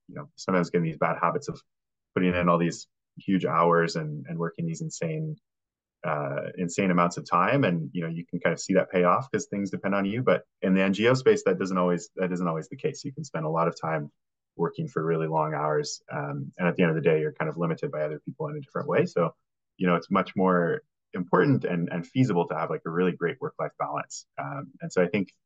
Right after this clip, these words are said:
you know, that was something that in the early, it took me a little while to adjust to, was just, like, adjusting to the fact that, like,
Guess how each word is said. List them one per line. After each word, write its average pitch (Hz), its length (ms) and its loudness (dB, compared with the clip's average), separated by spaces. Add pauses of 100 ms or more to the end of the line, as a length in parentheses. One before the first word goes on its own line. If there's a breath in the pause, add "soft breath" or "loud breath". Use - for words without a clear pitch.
(380)
you 87 100 -2
know, 90 80 6
that 92 100 6
was 98 100 0
something 92 260 0
that 80 180 0 (320)
in 87 100 -2
the 82 100 -2
early, 90 360 4
it - 60 -6
took - 140 -6
me 90 80 -4
a 85 40 0
little 87 180 4
while 85 240 2
to 87 120 -6
adjust 85 340 -4
to, 120 100 -2
was 107 140 0
just, - 240 -2
like, 85 180 0 (560)
adjusting 87 400 0
to - 140 -2
the 85 40 2
fact 87 300 2
that, 80 160 2
like, 85 180 0